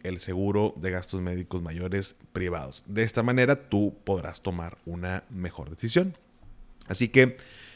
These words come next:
antes de, de, de platicarte pros y contras, hay que aclarar algo importante, y es que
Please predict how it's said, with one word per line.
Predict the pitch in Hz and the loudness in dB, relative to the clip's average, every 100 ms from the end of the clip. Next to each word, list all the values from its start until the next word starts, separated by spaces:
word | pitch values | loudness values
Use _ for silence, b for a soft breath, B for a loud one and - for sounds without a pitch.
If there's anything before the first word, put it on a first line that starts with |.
| B - | B 4
antes | 180 185 190 | 6 10 8
de, | 160 139 | 8 6
de, | - 113 110 | 6 4 4
de | 113 107 101 | 4 4 4
platicarte | 101 107 101 101 123 120 | 2 -2 -2 2 2 2
pros | - 113 | 2 2
y | 123 | 4
contras, | 135 110 95 135 - - - - _ _ _ - - | 4 4 2 -4 -8 -20 -20 -20 _ _ _ -8 2
hay | 117 | 2
que | - 131 131 - - - - - | 4 4 4 -2 -20 -20 -12 -4
aclarar | 101 - 98 90 92 98 - - | -4 -2 0 2 2 0 -4 -12
algo | 87 92 95 - | -8 -4 -2 -2
importante, | 95 82 87 - 98 95 | -4 -4 -6 -4 -4 -2
y | 110 | 0
es | 117 | 2
que | 131 123 | 4 2